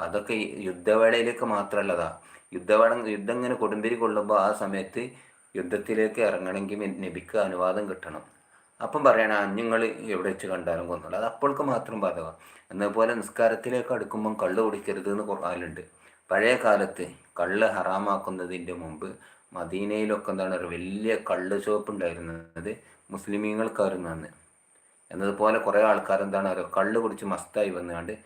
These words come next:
നിസ്കാരത്തിലേക്കൊക്കെ വരും. എന്നിട്ട് എന്താണ് ഓതണ, എന്താണ് തിരിയാതാവും. ഒരിക്കൽ ഈ കാഫിറൂന സൂറത്ത് ഓതിയപ്പം, "ഖുൽ യാ അയ്യുൽ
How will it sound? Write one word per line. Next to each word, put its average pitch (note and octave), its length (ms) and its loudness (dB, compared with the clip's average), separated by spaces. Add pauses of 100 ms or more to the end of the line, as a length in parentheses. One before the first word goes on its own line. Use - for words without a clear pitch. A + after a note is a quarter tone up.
(240)
നിസ്കാരത്തിലേക്കൊക്കെ A2+ 920 2
വരും. F#2+ 180 -4
എന്നിട്ട് G2 240 -4
എന്താണ് A2 320 -2
ഓതണ, G#2 260 -2 (120)
എന്താണ് A2 320 2
തിരിയാതാവും. G2+ 580 2 (1200)
ഒരിക്കൽ A2+ 400 0 (340)
ഈ A#2 140 -4 (160)
കാഫിറൂന A#2 480 6
സൂറത്ത് A#2+ 400 -2
ഓതിയപ്പം, G#2 420 -2 (720)
"ഖുൽ A#2 180 4
യാ A2 160 10
അയ്യുൽ G#2 320 2